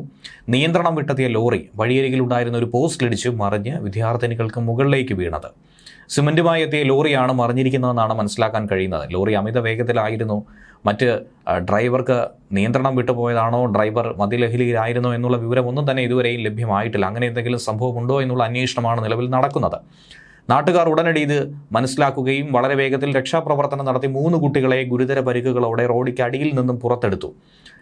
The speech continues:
ശേഷം പോലീസും അഗ്നിശമന സേനയും എത്തിയാണ് മറ്റു വിദ്യാർത്ഥികളെ കൂടി,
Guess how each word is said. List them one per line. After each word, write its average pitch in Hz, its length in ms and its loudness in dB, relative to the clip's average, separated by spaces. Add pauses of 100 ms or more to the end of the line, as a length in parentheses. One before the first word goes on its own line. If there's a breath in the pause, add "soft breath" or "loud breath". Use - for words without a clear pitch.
(160 loud breath)
ശേഷം 123 380 0
പോലീസും 147 360 2
അഗ്നിശമന 165 440 0
സേനയും 143 600 0
എത്തിയാണ് 120 380 0
മറ്റു 120 200 0
വിദ്യാർത്ഥികളെ 123 580 0
കൂടി, 117 380 0